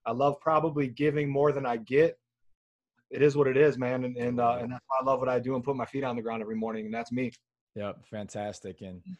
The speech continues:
Speaker 2: um, I think you guys can probably already tell the passion that Coach Babbitt speaks with. He's
Speaker 1: Sure.
Speaker 2: been in my life since the freshman, uh, probably eighth grade, actually. So, you know, whatever that is, two thousand five,
Speaker 1: Unofficially.
Speaker 2: two thousand six. What's that?
Speaker 1: Unofficially.
Speaker 2: Yeah, exactly right.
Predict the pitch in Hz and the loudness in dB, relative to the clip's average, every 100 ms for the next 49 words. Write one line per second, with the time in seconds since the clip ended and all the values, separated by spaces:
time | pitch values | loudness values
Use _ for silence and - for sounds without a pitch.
0 | _ _ _ - 98 98 92 87 104 120 | _ _ _ -14 -10 -8 -8 -10 -8 -6
1 | 131 127 123 117 123 135 127 135 131 123 | -2 2 2 0 -4 2 4 6 4 2
2 | - 139 123 107 135 139 135 135 127 127 | 0 0 0 0 0 0 0 -4 -2 -4
3 | 131 127 107 131 127 120 - 151 143 - | 0 0 4 4 4 2 -2 0 0 2
4 | 139 139 131 - _ _ _ _ _ 120 | 2 2 2 -10 _ _ _ _ _ -6
5 | 113 151 151 156 151 151 151 147 123 127 | 0 2 6 6 8 8 6 0 -6 0
6 | 147 143 139 143 - 120 175 160 139 151 | 2 2 0 -2 -2 0 4 4 2 0
7 | 147 147 147 147 131 123 - 127 120 123 | 0 2 6 6 4 2 -2 -4 -4 -6
8 | 123 127 120 117 107 110 110 113 123 120 | -12 -6 -2 -2 -4 -8 -8 -4 -4 -2
9 | 120 120 113 135 123 175 - 123 120 113 | 0 0 -2 -2 -2 -2 -4 0 0 -2
10 | 117 120 110 104 - 123 - 127 127 143 | -6 -6 -6 -10 -4 -4 -4 -6 -2 -2
11 | 131 _ _ _ _ _ - 139 - 143 | -2 _ _ _ _ _ -10 -8 0 0
12 | 117 104 101 _ _ - 123 104 110 117 | 0 -8 -10 _ _ -4 0 0 -2 -2
13 | 120 101 95 95 101 | -2 -2 -6 -6 -8